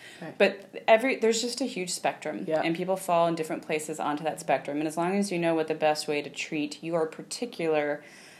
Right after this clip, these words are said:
Speaker 2: place on that spectrum is, then you should be good to
Speaker 1: That's
Speaker 2: go.
Speaker 1: a great way to put it.
Speaker 2: Yeah.
Speaker 1: Yeah. Were you,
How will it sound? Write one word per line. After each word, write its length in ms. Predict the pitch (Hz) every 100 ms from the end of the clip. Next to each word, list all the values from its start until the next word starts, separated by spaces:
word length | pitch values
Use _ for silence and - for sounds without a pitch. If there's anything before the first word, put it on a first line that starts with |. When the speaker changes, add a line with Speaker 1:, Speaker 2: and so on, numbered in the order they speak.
| - -
Speaker 2:
place 340 | - 196 202
on 120 | 165 160
that 180 | 151
spectrum 420 | - 254 262 170 151
is, 440 | 147 147 - - -
then 120 | 160
you 80 | 151
should 240 | - 156
be 220 | 151 143 - _ -
good 180 | 165 -
to 60 |
Speaker 1:
That's 100 | -
Speaker 2:
go. 100 | -
Speaker 1:
a 60 | 117
great 100 | 135
way 80 | 151
to 60 |
put 180 | - 151
it. 100 | 135 -
Speaker 2:
Yeah. 200 | - - - - _ -
Speaker 1:
Yeah. 120 | 147
Were 120 | 180
you, 200 | 196 180